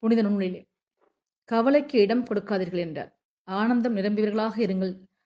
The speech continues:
என்றும், "மரண பரியந்தம் கவலை வேண்டாம்" என்றும் பகவான் உபதேசம் செய்திருக்கிறார்.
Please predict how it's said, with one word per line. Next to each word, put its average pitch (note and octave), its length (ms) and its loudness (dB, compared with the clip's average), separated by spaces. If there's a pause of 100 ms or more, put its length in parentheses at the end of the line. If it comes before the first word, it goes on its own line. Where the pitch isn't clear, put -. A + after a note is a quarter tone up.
(140)
என்றும், G3+ 340 0 (280)
"மரண A3+ 280 0 (100)
பரியந்தம் A#3+ 560 2 (400)
கவலை G#3+ 260 4
வேண்டாம்" G3+ 360 -2
என்றும் F#3+ 340 -4 (640)
பகவான் F#3+ 380 -2
உபதேசம் F#3+ 400 -4
செய்திருக்கிறார். E3+ 460 -12